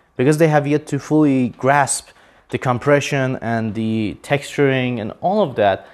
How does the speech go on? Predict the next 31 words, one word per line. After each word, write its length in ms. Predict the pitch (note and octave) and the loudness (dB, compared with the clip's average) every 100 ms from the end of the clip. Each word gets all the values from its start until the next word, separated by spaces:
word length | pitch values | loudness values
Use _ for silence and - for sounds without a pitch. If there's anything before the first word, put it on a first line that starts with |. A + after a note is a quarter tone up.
| - _ - | -20 _ -6
that 160 | A#2 | -4
comes 260 | - C3+ B2 | 0 0 2
with 100 | A#2 | 0
a 60 | A2 | 0
new 180 | A2 G#2+ | 0 -2
generation. 580 | G#2+ G2 E3+ F3+ - - _ _ _ _ - | -2 0 0 -2 -8 -16 _ _ _ _ -2
But 100 | B2 | 2
as 140 | E3 | 4
we 120 | G3+ | 4
move 320 | A3 G#3+ G#3 B2+ | 4 4 2 0
on, 360 | E3+ D#4 F4+ - _ _ _ _ - | 0 -2 -6 -12 _ _ _ _ -2
I 140 | F3+ | 2
assure 560 | C4+ C#4 - F#3 A#3 A#3+ | 2 2 -2 0 0 2
you, 340 | E3+ G#2 - - | 0 0 -2 -4
they're 160 | C#3+ | -2
not 240 | E3+ A3 G#3+ | 0 -2 0
gonna 200 | G3+ F3+ | 0 2
weigh 340 | E3+ E3+ D#3+ | 2 2 2
in 160 | D3+ B2+ | 0 0
that 240 | C3 B2+ | 0 0
much. 160 | B2 B2 | -2 -2
And 100 | C#3 | -2
even 200 | F#3+ A3+ | 0 -2
if 120 | G#3+ | -2
they 160 | F3+ | 0
are, 160 | F3 F3+ | 0 0
they're 120 | D#3+ | 0
probably 320 | D3 G3+ F#3+ | -2 0 0
worth 320 | C3+ C3+ E3 C#3 | 0 0 0 -2
it 100 | B2 | -4
because 260 | C3+ C#3+ | 0 0